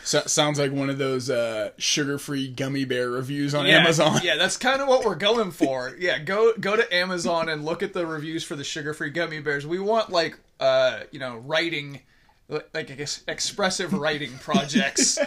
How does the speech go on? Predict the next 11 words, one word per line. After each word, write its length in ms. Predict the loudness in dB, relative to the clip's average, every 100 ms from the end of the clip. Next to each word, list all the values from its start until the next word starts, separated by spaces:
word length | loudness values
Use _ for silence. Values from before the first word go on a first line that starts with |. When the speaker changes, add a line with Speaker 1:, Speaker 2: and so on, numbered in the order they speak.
| -2
Speaker 1:
<laughs> 220 | -8 -8 -6
Speaker 2:
with 120 | -6
a 60 | -2
five-star 640 | 2 2 0 0 0 0
review. 540 | -6 -8 -8 -8 -8 -10 -14 -12 -12 -10 0
Um, 540 | 4 6 6 2 -6 -16 _ 2
all 80 | 6
right, 360 | 8 6 4 0
well, 360 | 8 8 8 -2 _ _
we 180 | -4 2
watched 640 | 6 6 6 4 0 -2